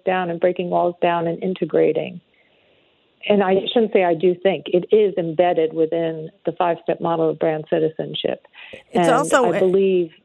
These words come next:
Speaker 1: that it probably reflects more of a feminine energy than a masculine energy, if I dare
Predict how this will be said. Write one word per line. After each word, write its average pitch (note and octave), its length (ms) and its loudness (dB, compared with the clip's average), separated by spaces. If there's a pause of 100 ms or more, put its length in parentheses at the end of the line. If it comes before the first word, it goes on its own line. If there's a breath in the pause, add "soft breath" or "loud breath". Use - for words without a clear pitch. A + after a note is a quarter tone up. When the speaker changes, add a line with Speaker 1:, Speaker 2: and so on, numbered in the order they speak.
(320)
Speaker 1:
that F3+ 160 4
it F#3 120 -2
probably F#3 360 0
reflects F3 480 -2
more F3 160 -4
of D#3+ 80 -2
a E3 60 -2
feminine E3 520 -4
energy D#3+ 480 0
than D#3+ 140 -4
a D#3 40 -6
masculine D#3 580 -6
energy, D3+ 420 -4
if D3 100 -4
I - 100 0
dare D3+ 260 -4